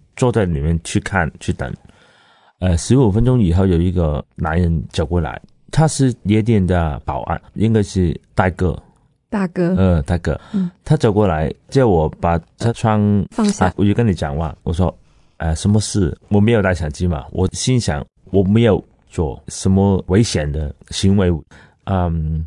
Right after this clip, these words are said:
Speaker 1: 他就把手
Speaker 2: 伸进来。
Speaker 1: 伸，伸进来，就放在我的心口前面。
Speaker 2: 嗯。
Speaker 1: 很温柔的。那个大哥跟我说：“啊，五分钟之内你就离开，马上离开。呃，如果不是，我就把你一枪干掉。”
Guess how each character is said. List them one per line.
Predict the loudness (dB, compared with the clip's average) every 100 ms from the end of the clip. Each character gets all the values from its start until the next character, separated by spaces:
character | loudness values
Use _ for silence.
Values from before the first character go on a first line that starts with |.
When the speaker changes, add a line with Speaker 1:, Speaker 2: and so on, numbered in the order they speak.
| 0
Speaker 1:
他 | 2
就 | 2
把 | 0
手 | -4 -4 -4 -4 -6 _ _ _ -4
Speaker 2:
伸 | 0 2
进 | 2
来。 | 0 -2
Speaker 1:
伸， | -2 -2
伸 | 2 4
进 | 6
来， | 4 0 -10 _ _ _
就 | 2 2 0 -2
放 | 0
在 | 2
我 | 2
的 | 0
心 | 0 0
口 | 0 -2 -2 _ -10
前 | -4 -2
面。 | -2 -6 _
Speaker 2:
嗯。 | -4 -4 -4
Speaker 1:
很 | 0 2
温 | 4
柔 | 2 0
的。 | -4 -8 _ -4
那 | -2
个 | 0
大 | 0
哥 | 0 0
跟 | 2
我 | 0
说 | -2 -2 -4 -4 -8
：“啊， | -8 -8 -10 _ _
五 | 0 2
分 | 4
钟 | 4 4
之 | 4
内 | 4 2 -2 -16 -16
你 | -2 2
就 | 2
离 | 2 0
开， | -4 -6 -6
马 | -4 -2
上 | 0 0
离 | -2
开。 | -8 -12 -14 _ _ _ _ _ -2
呃， | 0 0 0
如 | 2
果 | 2
不 | 2
是， | 0 0
我 | 0 -2
就 | -2 -6 -6 _ _ -6
把 | 0
你 | 0
一 | 0
枪 | -2 -4 -4 -6 -8
干 | -6 -6 -6
掉。” | -10